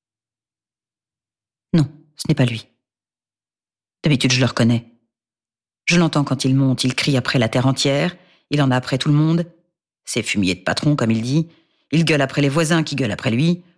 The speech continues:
Le chien aboie, aboie, aboie.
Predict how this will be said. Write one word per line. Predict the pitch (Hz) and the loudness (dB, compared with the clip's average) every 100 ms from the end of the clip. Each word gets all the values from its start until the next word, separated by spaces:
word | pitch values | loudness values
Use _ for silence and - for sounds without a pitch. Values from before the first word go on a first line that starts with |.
| _ - | _ 0
Le | |
chien | 175 - 202 - | 0 2 0 0
aboie, | 208 226 240 190 - | 0 2 0 -2 -2
aboie, | 247 220 302 302 - - | -2 0 0 0 0 -2
aboie. | 311 254 320 339 302 | -4 -6 -4 -4 -4